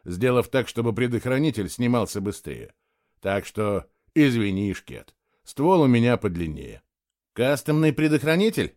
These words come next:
Экспансивная пуля? Отличное решение для человека, который хочет превратить собственную ногу в решето». «Эх, молодняк, тебе еще познавать и познавать культуру владения оружием.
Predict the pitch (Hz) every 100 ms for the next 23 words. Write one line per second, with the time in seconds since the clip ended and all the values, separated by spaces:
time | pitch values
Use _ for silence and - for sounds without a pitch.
0 | - 107 - 147 147 160 180 160 143 151
1 | 196 139 - _ _ _ - 95 101 135
2 | 180 - 269 269 254 - 117 85 76 87
3 | 95 98 87 98 156 - - _ _ -
4 | 202 190 156 - 143 123 - 135 123 120
5 | 175 143 160 131 147 147 147 139 135 113
6 | 113 113 110 120 95 - _ _ _ _
7 | _ - 85 107 110 104 87 85 85 67
8 | 92 104 104 - _ _ _ _ _ _
9 | - 123 160 147 143 131 139 120 131 139
10 | 131 127 - 117 113 117 143 - 98 85
11 | 98 95 95 98 92 98 98 101 107 101
12 | 95 104 98 90